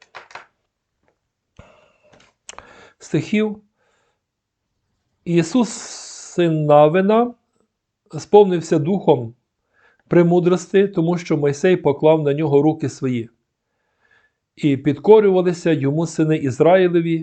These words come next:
і робили так, як повелів йому, е, як повелів Господь Мойсеєві". Значить, Ісус Навин сповнився Духом Святим, а до того так не було.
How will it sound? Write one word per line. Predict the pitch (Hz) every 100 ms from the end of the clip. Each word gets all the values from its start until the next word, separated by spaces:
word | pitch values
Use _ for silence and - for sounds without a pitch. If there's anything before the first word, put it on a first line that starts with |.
| 160
і | 147
робили | 147 147 135
так, | 135 185 190 143
як | 139 139
повелів | 147 127 135 160 139
йому, | 131 131 139 135 _ _ _ _ _ _ _ _ _ _
е, | 156 139 131 127 123 127 - -
як | 147 147
повелів | 147 143 180 135
Господь | 135 - 147 147 139
Мойсеєві". | 135 - 110 107 - _ _ - - _ _ -
Значить, | 139 160 151
Ісус | 165 - 180 170
Навин | 190 202 160
сповнився | - 170 156 143 143
Духом | 131 135 127
Святим, | - 123 139 165 233 _ _ _ _ _ _ _ _ -
а | 131
до | 123
того | 127 156 160
так | 139 135
не | 143
було. | 147 147 107